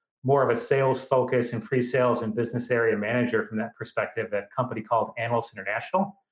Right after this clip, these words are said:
uh, which was, I think, our final acquisition of the <laughs> Sequoia Net dot com brand back in two thousand four, five, six, I guess, maybe. Um, I left there and worked for, uh, went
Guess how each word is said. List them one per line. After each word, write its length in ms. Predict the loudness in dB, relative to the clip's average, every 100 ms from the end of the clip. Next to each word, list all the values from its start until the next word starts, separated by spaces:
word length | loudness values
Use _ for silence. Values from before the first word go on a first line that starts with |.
| _ _
uh, 140 | 0 4
which 240 | 4 4
was, 160 | 2 4
I 120 | 2
think, 140 | 0
our 140 | 0 -2 -6
final 420 | -4 0 2 2
acquisition 640 | 0 0 0 2 0 -2
of 100 | -4 -4
the 60 |
<laughs> 80 | -8
Sequoia 380 | -2 0 2 2
Net 240 | 0 0
dot 220 | -2 -4 -4
com 200 | -4 -2
brand 380 | 0 0 -2
back 260 | -2 -2 -2
in 220 | -8 -10 -14 _ _ _ _ _
two 140 | -6 0
thousand 880 | 2 2 2 2 0 -2 -4 -6 -12
four, 580 | -8 0 4 4 4 2
five, 320 | 2 2 0
six, 320 | -4 -8 -2
I 80 | -2
guess, 280 | 0 -2 -2
maybe. 380 | 0 2 0 -8 _ _ _ _
Um, 260 | 0 2 2
I 140 | 4
left 320 | 4 2 2
there 300 | 2 2 2
and 120 | 2 0
worked 220 | -2 0
for, 240 | 2 4
uh, 160 | 2 0 -2
went 260 | -4 -6